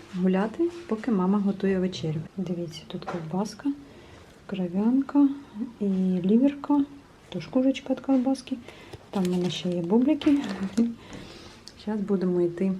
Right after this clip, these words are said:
на набережну і відпрацьовувати команду поряд,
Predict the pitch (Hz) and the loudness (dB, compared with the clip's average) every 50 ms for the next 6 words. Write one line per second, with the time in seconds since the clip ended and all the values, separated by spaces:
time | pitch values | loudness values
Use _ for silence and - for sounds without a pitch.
0 | - - 202 190 175 160 175 196 214 240 262 269 311 302 330 - - 269 247 220 | -4 -2 0 0 0 0 0 0 0 0 0 0 0 0 0 4 4 6 6 6
1 | 196 185 - - 190 190 185 - 220 226 233 220 220 214 214 220 208 214 - - | 6 4 2 -2 -4 -2 0 0 2 2 4 4 2 2 0 -2 -4 -4 -8 -16
2 | - - - - - - - - - - 190 180 185 196 208 202 185 196 196 185 | -18 -18 -18 -18 -18 -20 -20 -8 -2 0 2 2 2 4 4 4 4 2 0 -2
3 | - - - - - - - - - - - - 170 165 160 - 294 | -4 -10 -18 -20 -20 -20 -20 -20 -20 -16 -6 -4 -2 -2 0 -2 -4